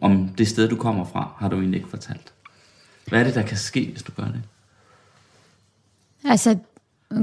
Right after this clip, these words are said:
Speaker 2: grunden til, at jeg ikke fortæller særlig meget om mig, det er jo ikke af frygt. Fordi jeg frygter jo ingenting og ingen i dag.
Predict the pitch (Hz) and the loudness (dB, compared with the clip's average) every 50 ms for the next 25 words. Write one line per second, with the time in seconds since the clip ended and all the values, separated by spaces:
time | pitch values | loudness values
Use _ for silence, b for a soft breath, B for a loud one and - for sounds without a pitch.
0 | 190 170 - 190 226 226 254 262 254 - - 226 208 202 190 165 208 202 208 214 | 0 0 2 4 6 8 8 6 6 4 0 -2 0 -2 -2 -2 -2 -2 -2 -4
1 | - - - - 208 202 - - 254 254 226 226 220 - - 202 185 202 208 214 | -4 -8 -6 -6 -6 -4 -2 0 0 2 2 0 -2 -2 -2 -2 -2 0 2 2
2 | 202 190 185 190 196 202 - - 196 190 190 190 190 202 208 196 - - 202 190 | 2 2 2 2 0 0 0 0 0 2 2 4 4 2 0 0 0 0 0 2
3 | 196 208 214 - - - _ _ _ 214 202 190 - - - - 208 202 - - | 4 4 2 2 -2 -8 _ _ _ -4 -4 -4 -4 -4 -6 -2 -2 -2 -2 -4
4 | - - - - _ _ _ _ _ _ _ - 196 196 196 202 208 196 - - | -10 -18 -20 -20 _ _ _ _ _ _ _ -4 -2 2 2 4 2 2 0 -2
5 | - 220 214 - - - 208 185 185 185 214 226 185 196 196 202 208 - - 202 | 0 0 0 0 0 0 2 2 2 2 2 2 2 4 4 4 2 2 0 0
6 | 185 180 165 - _ _ - 190 175 - - 208 190 196 196 202 190 175 - _ | 0 0 0 -4 _ _ -6 -6 -4 -2 0 2 4 4 4 4 2 0 -4 _
7 | _ - 190 165 185 180 185 180 - | _ -4 -2 0 0 -2 -2 -4 -8